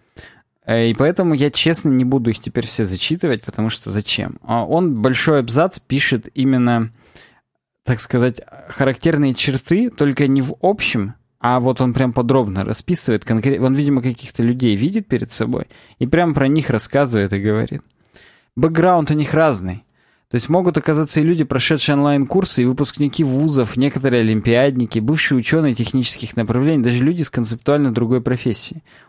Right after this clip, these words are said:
Он пишет, что известны случаи, когда дальнобойщики становились разработчиками на P H P. Вот честно, честно,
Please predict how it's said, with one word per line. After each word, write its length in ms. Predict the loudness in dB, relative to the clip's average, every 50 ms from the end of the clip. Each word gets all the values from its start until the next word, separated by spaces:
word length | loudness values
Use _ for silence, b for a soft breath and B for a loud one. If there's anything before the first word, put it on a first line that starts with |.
| b
Он 100 | b -2
пишет, 200 | 0 0 0 -2 -2
что 200 | 0 2 2 2
известны 380 | 2 2 2 0 0 -2 -4
случаи, 320 | -2 0 0 -2 -2 -2 -4
когда 280 | -2 0 0 2 2 2
дальнобойщики 560 | 2 2 2 2 2 2 0 -2 -4 -6 -8
становились 500 | -6 -4 -2 0 0 0 0 0 -2 -2
разработчиками 760 | -2 0 0 2 2 2 0 0 -2 -2 -4 -4 -4 -2 0
на 140 | 0 -2 -2
P 160 | -2 -2 -2
H 180 | -2 -4 -8
P. 160 | -10 -10 -12 -12 _ _ _ _ _ _ _ _ _ _ _ _ _ _ _ _ _ _ _ _ _ _ _ _ _ _ _ _
Вот 140 | -4 -4 -2
честно, 440 | 0 0 2 2 2 2 0 -2 -2
честно, 480 | -2 0 0 0 0 -2 -4 -8 -12